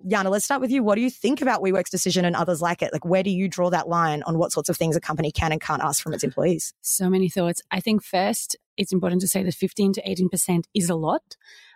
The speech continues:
Speaker 2: That's like the whole transportation sector in Australia. So when you're
Speaker 1: Mm.
Speaker 2: comparing it to hybrid cars, it's very, very comparable. These are huge numbers.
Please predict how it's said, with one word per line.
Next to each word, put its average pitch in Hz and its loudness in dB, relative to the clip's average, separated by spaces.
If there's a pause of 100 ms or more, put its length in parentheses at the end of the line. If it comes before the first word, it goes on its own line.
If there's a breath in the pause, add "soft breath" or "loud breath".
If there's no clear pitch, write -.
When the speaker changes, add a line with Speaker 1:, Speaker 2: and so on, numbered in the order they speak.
(120 loud breath)
Speaker 2:
That's 180 -2
like 175 0
the 175 -2
whole 165 0
transportation 165 0
sector - -2
in 165 4
Australia. 98 0
So 165 0
when 160 2
you're 160 0
Speaker 1:
Mm. 139 -12
Speaker 2:
comparing 160 0
it 156 -2
to 165 -4
hybrid 156 -4
cars, 147 -2 (140)
it's - -2
very, 151 0
very 156 -2
comparable. 156 -2
These 233 2
are 247 2
huge 151 -2
numbers. 143 -2